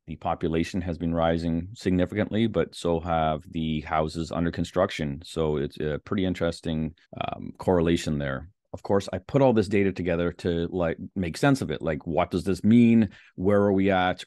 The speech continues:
Are we gonna have a housing shortfall? So here's the numbers, and this is based, again, off all the Stats Can data. Uh, so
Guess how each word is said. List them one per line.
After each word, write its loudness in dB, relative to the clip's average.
Are 4
we 4
gonna 0
have -4
a -8
housing -4
shortfall? -2
So -2
here's 2
the 0
numbers, 2
and -4
this -4
is -6
based, -2
again, -2
off -4
all 0
the -4
Stats -2
Can -2
data. 4
Uh, -4
so -2